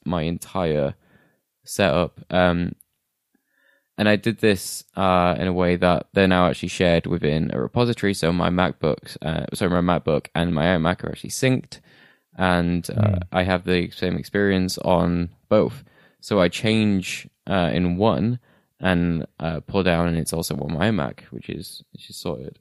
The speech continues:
Speaker 1: which is really nice. Um, the one thing I would say about this is that you would, you, you should be reviewing this occasionally, but I,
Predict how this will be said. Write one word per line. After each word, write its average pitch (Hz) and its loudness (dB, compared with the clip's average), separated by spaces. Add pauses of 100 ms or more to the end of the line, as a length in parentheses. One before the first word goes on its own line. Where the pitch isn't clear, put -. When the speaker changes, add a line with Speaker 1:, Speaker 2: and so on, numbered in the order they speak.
Speaker 1:
which - -14
is - -16
really 82 -8
nice. 87 -6 (580)
Um, 104 -2 (540)
the 131 -4
one 151 4
thing 139 4
I 120 6
would 151 6
say 107 4
about 92 0
this 95 -4
is 90 -2 (140)
that - 0 (1160)
you 117 -2
would, 117 6
you, 120 0
you 120 -2
should 127 2
be 131 2
reviewing 107 4
this 143 2
occasionally, 165 0 (720)
but 117 6
I, 113 6